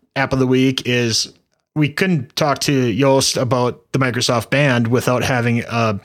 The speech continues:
Band app. So this one's called Fan Band by Liquid Daffodil.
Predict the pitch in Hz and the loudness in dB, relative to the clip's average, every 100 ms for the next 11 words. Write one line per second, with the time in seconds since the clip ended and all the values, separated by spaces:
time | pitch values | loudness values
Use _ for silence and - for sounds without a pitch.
0 | _ 120 120 113 107 - - - 147 131 | _ 0 2 0 -2 -8 -16 -4 -2 0
1 | - - - - 131 127 147 180 135 - | -4 -10 -4 2 2 2 2 2 2 0
2 | 127 107 131 147 156 185 190 196 - - | -2 -2 -2 0 0 0 0 0 -4 -4
3 | 120 117 135 147 123 107 120 147 156 180 | 0 2 0 0 0 0 0 0 2 2
4 | 185 | 0